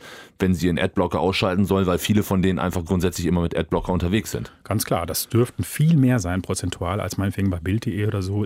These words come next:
Speaker 2: Eben laut Wired Eigenangaben sind das bei ihnen, äh, zwanzig Prozent des Traffics, also jeder Fünfte hat so einen Adblocker an. Und Wired gibt in der Ankündigung für diese Maßnahme auch zu, dass es ja auch gute Gründe dafür gibt, so einen Blocker zu haben,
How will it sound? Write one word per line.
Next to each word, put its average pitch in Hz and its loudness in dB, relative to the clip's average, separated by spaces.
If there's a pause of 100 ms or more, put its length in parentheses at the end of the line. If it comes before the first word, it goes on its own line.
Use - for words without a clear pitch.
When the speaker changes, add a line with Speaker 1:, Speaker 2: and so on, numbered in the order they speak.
(120)
Speaker 2:
Eben 98 -4
laut 90 -2
Wired 98 -2
Eigenangaben 110 2
sind 131 2
das 117 -2
bei 107 -2
ihnen, 117 2
äh, 110 -2
zwanzig 135 -2
Prozent 123 0
des - -6
Traffics, 120 -2
also 92 -4
jeder 101 -2
Fünfte 123 -2
hat 113 -4
so - -6
einen 98 -4
Adblocker 98 -4
an. 107 2 (340)
Und 101 0
Wired 95 -2
gibt - -8
in 117 2
der 117 -2
Ankündigung 117 2
für - -10
diese 104 -4
Maßnahme 107 -2
auch - -8
zu, 113 0 (240)
dass - -6
es 110 -2
ja - -2
auch - -6
gute 101 0
Gründe 147 4
dafür 90 -4
gibt, 92 -6
so - -4
einen 90 0
Blocker 95 -4
zu 87 -6
haben, 95 2